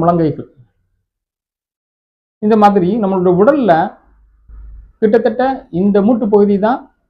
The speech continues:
பாதிப்பு ஏற்படும் அப்படின்னு சொல்ல முடியாத அளவுக்கு அனைத்து மூட்டு பகுதிகளும்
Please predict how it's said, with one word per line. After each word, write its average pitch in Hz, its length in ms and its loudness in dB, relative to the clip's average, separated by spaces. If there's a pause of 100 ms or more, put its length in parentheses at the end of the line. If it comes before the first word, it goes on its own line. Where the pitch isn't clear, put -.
(280)
பாதிப்பு 208 460 2
ஏற்படும் 190 440 2
அப்படின்னு 190 360 0
சொல்ல 180 260 -2
முடியாத 196 320 0
அளவுக்கு 180 400 0 (720)
அனைத்து 254 360 -2
மூட்டு 220 260 0
பகுதிகளும் 190 460 -2